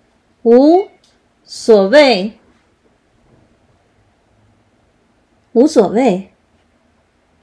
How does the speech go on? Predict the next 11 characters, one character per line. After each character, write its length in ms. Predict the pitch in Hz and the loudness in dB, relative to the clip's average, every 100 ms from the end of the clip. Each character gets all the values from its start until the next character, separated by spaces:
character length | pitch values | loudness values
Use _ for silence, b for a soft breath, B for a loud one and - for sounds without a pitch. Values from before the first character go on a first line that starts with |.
| _ _ _ _ _ _ _ _ _ _ _ _ _ _ _ _ _ | _ _ _ _ _ _ _ _ _ _ _ _ _ _ _ _ _
天 260 | - 339 320 | -4 0 2
气 160 | 320 285 | 0 -6
太 260 | - 302 | -4 -2
热 280 | 240 240 202 | 0 0 0
了， 280 | 165 143 - _ _ | -2 -8 -16 _ _
什 220 | - 208 | -8 -4
么 100 | 220 | 0
也 120 | 311 | 2
不 140 | 190 202 | 0 -4
想 280 | 202 175 - | -6 -8 -8
干。 320 | 185 170 | -10 -10